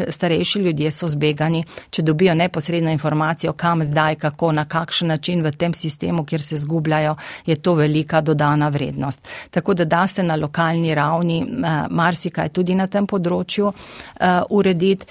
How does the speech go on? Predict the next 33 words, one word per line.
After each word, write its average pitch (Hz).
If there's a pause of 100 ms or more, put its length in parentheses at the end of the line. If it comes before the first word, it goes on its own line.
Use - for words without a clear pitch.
(180)
eh, 170
ampak 170
to 180
ni 165
dovolj. 147
Se -
pravi, 151
rabimo 160
sistemski 196
pristop, 175
tako 170
kot 180
sem 165
rekla, 165
na 147
štirih 165
različnih 170
področjih, 175 (520)
kjer, 185
eh, -
eh, 160
naj 180
to 190
počnejo 160
ljudje, 147
ki 220 (100)
imajo 170
izobrazbo, 156
ki 156
je 151
za 156
to 160
potrebna, 170